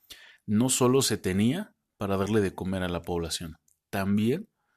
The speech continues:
había un excedente en esa producción, es decir, es decir, se producía de más, ¿y qué se hacía con ese de más? Se vendía a otras zonas. Entonces no solamente cumples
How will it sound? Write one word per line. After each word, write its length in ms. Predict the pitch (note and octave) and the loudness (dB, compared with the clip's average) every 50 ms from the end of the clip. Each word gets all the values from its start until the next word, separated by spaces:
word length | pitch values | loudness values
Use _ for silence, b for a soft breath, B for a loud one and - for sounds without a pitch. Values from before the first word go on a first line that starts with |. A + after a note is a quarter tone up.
| _ _ _ _ | _ _ _ _
había 240 | - - F#2 F#2+ G2+ | -12 -8 -4 -2 0
un 100 | A2 A2+ | 0 0
excedente 600 | A2 - - - G2 F#2 F#2 G#2+ B2+ D#3 D#3 C#3+ | 0 0 0 0 0 2 2 2 2 2 2 0
en 80 | C3 A#2 | 0 0
esa 240 | A2+ A2+ - A#2 G#2 | 0 0 -2 -2 -2
producción, 400 | G2+ G2+ F#2 E2+ - G#2+ G#2 G#2+ | -2 -4 -4 -4 -4 -4 -2 0
es 80 | G#2+ | 0
decir, 420 | G#2 G2+ F#2+ - G#2+ G2+ G2+ G#2 - _ | 0 0 0 0 -2 -2 -4 -4 -6 _
es 140 | - G#2 G2+ | -4 -2 0
decir, 280 | G#2+ G2+ - A2 G#2+ - | 0 0 0 -2 -2 -4
se 100 | - G2+ | -4 -6
producía 480 | - - F2+ E2 F2 E2 - - A2+ | -6 -8 -8 -6 -6 -4 -2 -2 -2
de 100 | A2+ B2 | 0 0
más, 300 | G#2+ G2+ G2+ B2 - - B B B B B B B | 0 -2 -2 -4 -6 -10 B B B B B B B
¿y 120 | B A#2+ - | B -6 -2
qué 100 | - A#2+ | 0 0
se 100 | A2 B2 | 0 2
hacía 220 | A2 - A2 G#2+ | 2 2 0 0
con 200 | - - G2+ F#2+ | 0 -2 -2 -2
ese 180 | F2+ - - G#2 | -2 -2 -2 -2
de 100 | G2+ G#2 | 0 0
más? 320 | B2 C3 - - - _ _ _ _ _ _ _ _ | -2 -2 -4 -6 -6 _ _ _ _ _ _ _ _
Se 200 | - - - G#2 | -8 -6 -4 -4
vendía 440 | F#2 F#2+ F#2 F#2 F#2+ G2 F#2+ F2+ E2+ | -4 -4 -4 -2 -2 -2 -2 -2 -4
a 40 | E2 | -6
otras 320 | E2 E2+ - - - - | -8 -8 -8 -8 -8 -6
zonas. 360 | - - E2 D#2 D2 D2 - - | -6 -8 -8 -10 -12 -12 -12 -10
Entonces 500 | - F#2+ F#2+ G2 A2 A#2+ A#2+ A#2 B2+ A#2 | -8 -6 -4 -2 0 0 0 0 0 0
no 100 | A#2 A2+ | 2 0
solamente 580 | A2 - A#2 G#2+ G#2 G#2 G#2 G#2 G#2 G2 G#2 - | 0 -2 -2 -2 -2 -2 -2 -2 -2 -4 -6 -4
cumples 580 | - A#2 B2 B2+ A#2 - F#2+ F#2+ - - - | -2 0 0 0 0 -2 -4 -6 -6 -8 -14